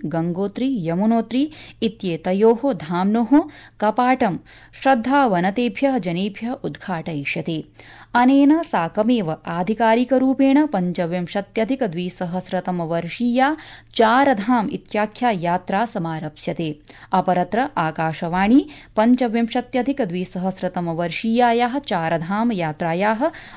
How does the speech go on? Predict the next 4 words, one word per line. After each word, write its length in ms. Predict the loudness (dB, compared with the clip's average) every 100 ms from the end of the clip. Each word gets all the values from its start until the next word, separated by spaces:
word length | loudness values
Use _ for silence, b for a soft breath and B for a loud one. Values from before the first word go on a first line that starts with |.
| -4
उद्घाटनस्य 840 | -4 0 2 4 4 4 0 -4 B B B
सजव 420 | -2 0 2 2 0
प्रसारणं 580 | -2 -4 0 2 2 2
करिष्यति। 640 | 0 -6 -4 -6 -6 -10